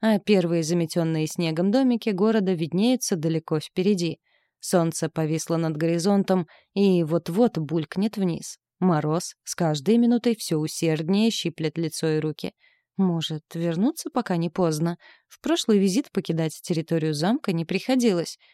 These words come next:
Невеста Ракхара гостила в его владениях вместе со всем своим семейством. Растерев ладошки, подышала на них, задерживая взгляд на рукавах шубы.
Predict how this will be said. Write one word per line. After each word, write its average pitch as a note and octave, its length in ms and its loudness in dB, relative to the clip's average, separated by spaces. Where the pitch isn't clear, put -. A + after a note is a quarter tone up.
Невеста C4 400 4
Ракхара G3+ 540 -2
гостила G#3+ 720 0
в A3 80 4
его F#3 280 4
владениях E3+ 640 0
вместе F3 440 0
со E3+ 140 -4
всем D#3 260 -4
своим E3+ 280 -2
семейством. F#3 680 0
Растерев C4+ 480 0
ладошки, F3+ 580 -2
подышала E3 560 -2
на G3 120 0
них, A#3 240 0
задерживая F3 720 2
взгляд E3+ 420 -2
на F3+ 120 0
рукавах D#3 380 -4
шубы. D#3+ 380 -6